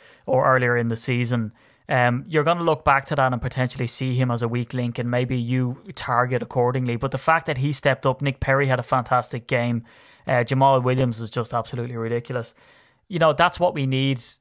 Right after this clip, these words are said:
at this point, and it'll be interesting to see when Aaron Rodgers does come back. We're going to need a little bit of something, because the Panthers and the Vikings, arguably two out of the three remaining games,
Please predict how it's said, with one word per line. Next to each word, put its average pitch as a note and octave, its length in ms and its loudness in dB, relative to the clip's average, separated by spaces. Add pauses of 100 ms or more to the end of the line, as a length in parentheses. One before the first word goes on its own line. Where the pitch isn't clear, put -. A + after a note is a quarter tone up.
(220)
at D3 180 2
this B2 160 -4
point, A#2+ 440 -4
and B2+ 400 0
it'll C#3 200 -2
be C#3 160 -2
interesting D3 420 -2
to B2 80 -4
see B2+ 320 -2
when A#2+ 160 0
Aaron A#2+ 240 0
Rodgers A#2+ 320 0
does B2+ 220 0
come A#2+ 200 0
back. A#2+ 300 4 (400)
We're C#3 140 4
going D#3+ 280 4
to F3 80 -2
need D#3 280 0
a C#3 40 2
little C#3 260 0
bit B2+ 120 0
of A#2+ 80 -2
something, C3 380 0
because A#2+ 320 2
the C3+ 80 0
Panthers D#3+ 640 0 (100)
and B2+ 260 2
the B2 60 0
Vikings, A#2+ 560 -2
arguably D3+ 480 0
two E3 220 -2
out F3 100 0
of D3 60 -2
the C3+ 80 -2
three C3+ 320 -4
remaining A#2+ 460 0
games, A2+ 420 -2